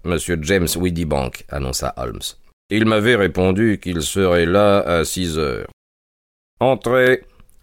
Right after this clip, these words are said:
Le visiteur était un homme robuste, de taille moyenne.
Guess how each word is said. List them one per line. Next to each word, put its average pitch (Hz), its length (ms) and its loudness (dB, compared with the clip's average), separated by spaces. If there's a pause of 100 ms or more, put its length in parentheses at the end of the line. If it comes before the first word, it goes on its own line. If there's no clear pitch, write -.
(180)
Le 80 120 -4
visiteur 87 560 2
était - 240 -2
un 76 80 0
homme 78 160 0
robuste, 76 540 -4
de 67 200 -6
taille 67 260 -4
moyenne. 80 560 0